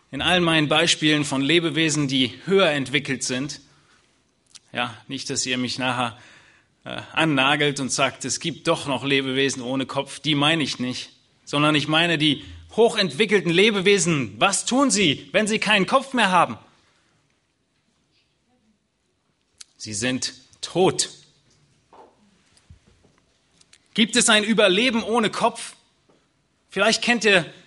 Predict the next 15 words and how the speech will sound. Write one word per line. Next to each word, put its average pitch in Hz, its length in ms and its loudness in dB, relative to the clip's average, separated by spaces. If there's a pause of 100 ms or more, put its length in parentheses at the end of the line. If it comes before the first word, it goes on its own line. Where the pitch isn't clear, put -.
(1600)
das 147 200 0
Huhn. 180 320 2 (2250)
Einige 175 320 2
von 175 160 2
euch 165 460 4 (1300)
haben 180 160 2
es 185 80 2
vielleicht 185 320 2
miterlebt 175 800 0 (600)
oder 139 180 0
selbst 185 640 2
Hand 185 220 0
angelegt. 160 720 0 (960)
Ein 151 300 2
Huhn, 254 400 6